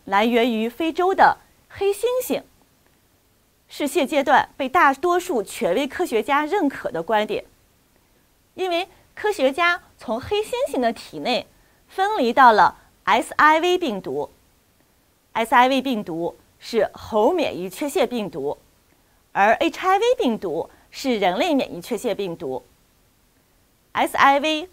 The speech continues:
和H I V同为灵长类的免疫缺陷病毒，而且基因非常的相似，所以科学家们认为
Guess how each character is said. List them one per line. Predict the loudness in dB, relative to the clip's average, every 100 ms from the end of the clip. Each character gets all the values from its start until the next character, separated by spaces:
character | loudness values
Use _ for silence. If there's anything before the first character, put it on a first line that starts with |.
| _
和 | -6 0 0 0
H | -4 -4
I | -2 0
V | 0 -4 -6 _ _ _
同 | -8 -2 0
为 | 2 2
灵 | 0 -2 0
长 | 0 0
类 | 0 0
的 | 2 0 -4 -14
免 | -12
疫 | -8
缺 | -6
陷 | -4 -4
病 | -4 -8
毒， | -8 -10 -10 _ _ _ _ _ _ _
而 | -4 -4
且 | -4 -8 -8 _ _ -12
基 | -6 -2
因 | -2
非 | -4 -6 -6
常 | -8 -6
的 | -4
相 | -4 -4 -4
似， | -8 -12 -12 _ _ _ _ _ _ _
所 | -6 -4
以 | -4 -8 _ _ -8
科 | -6
学 | -4 -2
家 | 0 0
们 | 0
认 | 0 0
为 | 0 -2